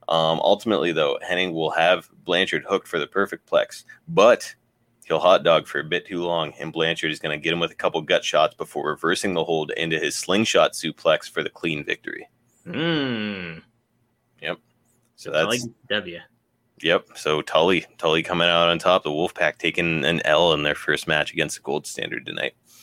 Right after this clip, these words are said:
Speaker 1: Uh, Nesha was not a fan of the forty-man Ro-, uh, Royal Rumble. Um, it, but Rumble is her favorite pay-per-view.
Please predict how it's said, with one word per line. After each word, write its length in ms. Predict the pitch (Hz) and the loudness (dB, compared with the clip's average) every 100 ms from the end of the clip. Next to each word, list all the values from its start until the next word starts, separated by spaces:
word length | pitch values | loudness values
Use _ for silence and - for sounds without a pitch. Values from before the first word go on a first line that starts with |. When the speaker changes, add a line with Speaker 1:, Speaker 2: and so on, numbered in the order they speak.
| _ _ | _ _
Speaker 1:
Uh, 260 | - 82 80 | 4 6 6
Nesha 320 | 78 90 - | 4 0 0
was 140 | 76 73 | -4 -6
not 320 | 73 73 80 | -2 0 0
a 40 | |
fan 180 | - 73 | -2 -4
of 60 | 73 | -6
the 60 | |
forty-man 460 | - 78 73 67 64 | -6 -6 -4 -4 -2
Ro-, 160 | 73 | -2
uh, 540 | 71 - - 64 53 - - _ | -2 -2 0 0 0 -2 -10 _
Royal 280 | 85 82 69 | -4 -2 0
Rumble. 400 | 65 65 65 - _ _ _ _ _ | -2 -2 -4 -8 _ _ _ _ _
Um, 380 | - 73 69 69 50 | 0 2 2 -2 -4
it, 200 | 55 71 | -4 0
but 180 | 73 | 0
Rumble 320 | 58 76 73 78 | 2 0 2 0
is 100 | 78 | -2
her 40 | |
favorite 320 | - 71 71 | -4 -4 -4
pay-per-view. 540 | - 76 - 64 - | -2 -2 -2 -8 -8